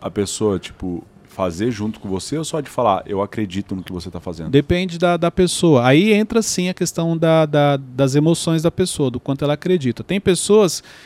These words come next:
Speaker 2: que você, se você só falar assim, "Olha, conta comigo",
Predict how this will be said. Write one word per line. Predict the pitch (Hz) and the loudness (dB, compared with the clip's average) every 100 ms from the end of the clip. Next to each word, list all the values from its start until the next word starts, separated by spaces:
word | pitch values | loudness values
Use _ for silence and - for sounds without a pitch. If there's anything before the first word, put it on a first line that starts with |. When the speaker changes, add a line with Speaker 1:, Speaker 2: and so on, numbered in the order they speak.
| _ | _
Speaker 2:
que | - | -6
você, | 170 185 - 185 185 185 - | -2 0 0 2 2 2 -4
se | - - | -8 -4
você | 180 202 | -2 -2
só | 185 214 | 0 -2
falar | 226 208 | 0 0
assim, | - 180 | 0 -2
"Olha, | 131 127 - _ - - _ _ _ - | -4 -6 -14 _ -20 -20 _ _ _ -2
conta | 180 202 | 0 0
comigo", | 170 160 214 185 | 0 0 0 0